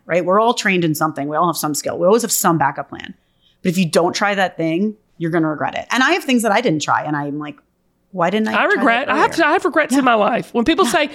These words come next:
Speaker 2: "Kim, I don't have any regrets," I'm like, "How? How can you not have any regrets?" I look back and say, "Yes, I regret not doing that." And I learned
Speaker 1: Yeah.
Speaker 2: from it.
Speaker 1: Yeah. And I learned next time, don't be
Speaker 2: Yeah.
Speaker 1: afraid.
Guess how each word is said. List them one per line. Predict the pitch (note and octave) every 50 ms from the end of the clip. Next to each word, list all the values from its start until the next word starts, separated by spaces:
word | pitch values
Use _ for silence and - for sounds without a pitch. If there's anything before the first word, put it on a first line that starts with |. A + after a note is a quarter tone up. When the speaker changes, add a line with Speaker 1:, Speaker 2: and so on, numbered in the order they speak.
| - - - - - -
Speaker 2:
"Kim, | - D#4+ D4
I | C#4+ C#4 D4+
don't | D4 C#4 A#3
have | B3 B3+ B3+
any | B3+ A#3+
regrets," | G#3+ G#3 G3+ G3+ G3 G3+ - G#3
I'm | G#3
like, | G#3 G3+ F3+
"How? | C#3 - G#3 B3+ E4 E4+ G#3+ - - - - - - -
How | - B3 C4
can | - E4+ D#4+
you | D#4 C#4+
not | D4 - A#3+
have | B3+ B3+ B3+
any | C4 B3+ A#3+
regrets?" | A3+ G3+ A3+ A#3+ A#3 A#3 G#3+
I | A3
look | C4 C4 - - G#3+
back | B3 A#3+ A3+
and | B3 G#3
say, | - - G#3+ F#3+
"Yes, | F3+ E3+ G3 G3+ B3+ D4+ D4+ D4+ -
I | G#3 F#3+
regret | - A3+ D#3+ - - F3+ - -
not | F3+ D#3+ A#2+ D3+
doing | E3+ E3+ D#3 D3 C#3+ C#3+
that." | A#2+ G2+ - - - - - _ _ _ _ -
And | G3 G#3
I | F#3+
learned | E3 D#3+ E3 F#3 A3+ C#4 C#4+
Speaker 1:
Yeah. | -
Speaker 2:
from | - A3 F3+ D#3 C#3+
it. | C3 - - _ _ _ _ _ _ _ - - - - _ -
Speaker 1:
Yeah. | G#3+ B3+ C4 -
And | B3 C4+
I | C#4 C4+
learned | C4 B3 C4+ C4 A#3+ A3+
next | B3+ B3 - -
time, | - G3+ F#3+ F3+ E3+ E3+ E3+ E3+ - _ _ _ _ _ D#3
don't | C#3+ G3 F#3 F3+ F3
be | F#3+
Speaker 2:
Yeah. | F#3+ F#3
Speaker 1:
afraid. | E3 - A3+ A2 - - - -